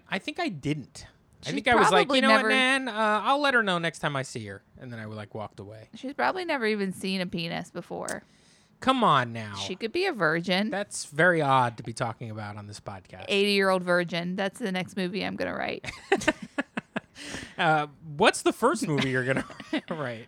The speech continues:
Speaker 2: Twenty-year-old virgin.
Speaker 1: <laughs> It's just a normal
Speaker 2: Yeah, just
Speaker 1: situation.
Speaker 2: a virgin.
Speaker 1: Um, well, yeah. So we're having, we're having some existential crises about, uh, about many things, that being one of them.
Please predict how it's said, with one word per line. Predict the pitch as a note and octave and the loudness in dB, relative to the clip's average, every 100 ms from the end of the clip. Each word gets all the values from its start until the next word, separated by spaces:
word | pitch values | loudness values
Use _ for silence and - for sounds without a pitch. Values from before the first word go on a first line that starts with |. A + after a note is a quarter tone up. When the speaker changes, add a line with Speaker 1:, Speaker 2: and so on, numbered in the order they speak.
| - | -8
Speaker 2:
Twenty-year-old | B3+ A#3 G3+ F3+ F3 | 0 2 2 2 0
virgin. | E3+ E3+ F3 A#3+ E4+ - | 0 -2 0 4 6 6
Speaker 1:
<laughs> | D4+ - - - A#3 | 4 0 -2 -4 -4
It's | G3+ E3+ | -10 -8
just | F3+ D#3 | -10 -8
a | B2 | -8
normal | A#2+ A#2 A#2 A#2+ B2 - _ | -8 -8 -8 -8 -10 -14 _
Speaker 2:
Yeah, | F#3 F#3 - | -8 -4 -4
just | G3+ - | -6 -2
Speaker 1:
situation. | G3 F3+ | 0 0
Speaker 2:
a | - | 0
virgin. | E3+ F3 F#3 F#3+ - - - - - - - - | 0 0 -2 -2 -4 -12 -20 -20 -20 -20 -20 -6
Speaker 1:
Um, | E3 F3 E3+ E3+ E3 E3 E3 _ - - | 0 2 2 2 0 -2 -10 _ -16 -2
well, | G3+ G#3+ | 2 4
yeah. | G3+ D3 A2 | 4 0 0
So | - | 0
we're | B3 D4+ | 2 4
having, | C#4+ C4 A3 | 4 0 -6
we're | A#3+ A#3 | -4 -4
having | B3+ A#3+ | -4 -4
some | E3+ | -6
existential | D3+ C#3 C#3 - C#3+ C3+ C#3 A#2+ | -6 -6 -8 -8 -8 -8 -10 -10
crises | - C3+ B2+ - B2+ A#2 A2+ A#2 - - | -8 -8 -8 -10 -10 -10 -12 -12 -14 -12
about, | A#2 A#2+ A2+ - B2+ | -10 -10 -10 -12 -12
uh, | A#2 A2+ B2 | -12 -12 -10
about | D3 D#3 | -8 -6
many | E3+ F3+ D3+ | -6 -8 -8
things, | C#3 C3+ D3 | -12 -12 -8
that | D3+ C#3 | -10 -8
being | C3+ B2+ | -12 -10
one | B2 C3+ B2 | -8 -8 -8
of | A2+ | -10
them. | A#2 A2+ | -14 -14